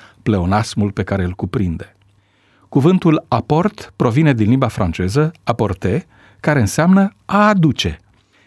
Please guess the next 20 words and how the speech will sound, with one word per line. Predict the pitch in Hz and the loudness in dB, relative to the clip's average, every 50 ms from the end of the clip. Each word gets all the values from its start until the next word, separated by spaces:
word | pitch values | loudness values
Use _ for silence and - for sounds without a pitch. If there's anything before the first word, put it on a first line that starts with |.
| _ | _
Deci | - 135 139 135 - - | -2 0 0 0 0 -4
când | - - - 131 127 113 110 104 95 101 - - - - _ _ | -8 -4 0 2 2 4 2 2 0 -4 -10 -16 -18 -20 _ _
cineva | - - - 120 110 107 120 170 185 | -6 0 0 2 2 2 2 2 0
spune | 175 - - - - 147 139 110 87 | 0 -2 -4 -2 0 2 2 2 0
că | 87 - 101 | -2 -2 -4
și | 95 - 98 | -2 -2 -2
aduce | 90 87 135 147 - 143 | -2 0 -2 0 0 0
aportul, | 92 87 - - 92 87 - - - 165 180 180 - - - - | -2 -2 -2 -4 -6 -6 -4 -2 -2 -2 -2 -2 -4 -12 -14 -6
adică | - 107 104 123 - - 107 104 - - | -4 0 0 0 0 0 0 -2 -2 -4
contribuie | - 139 117 98 90 - 185 165 117 92 | -2 -2 -2 0 0 0 0 0 0 -2
cu | 82 - - 85 | -2 -4 -8 -8
ceva, | - - 87 92 127 170 202 - - - - - - | -6 -4 -2 -2 -2 -2 -2 -6 -12 -20 -20 -20 -16
spune | - - - 208 190 180 | -12 -4 -2 0 2 2
de | 135 107 | 2 0
fapt | 101 - - 226 - - - - _ _ - | 0 0 -2 -2 -2 -8 -20 -20 _ _ -6
că | - - | -2 -2
și | 165 - - 127 | -2 0 0 -2
aduce | 117 104 127 214 233 - - 240 233 240 _ _ _ _ | -2 2 2 2 2 2 2 0 0 0 _ _ _ _
aducerea. | - - - 202 190 165 120 - - - 78 - - - _ _ _ _ _ _ _ _ _ _ _ _ _ _ _ _ _ _ | -8 -4 0 2 2 2 2 0 -2 -4 -4 -6 -8 -10 _ _ _ _ _ _ _ _ _ _ _ _ _ _ _ _ _ _
Sau | - - - 175 151 156 151 143 143 | -6 -2 0 2 2 2 2 0 -4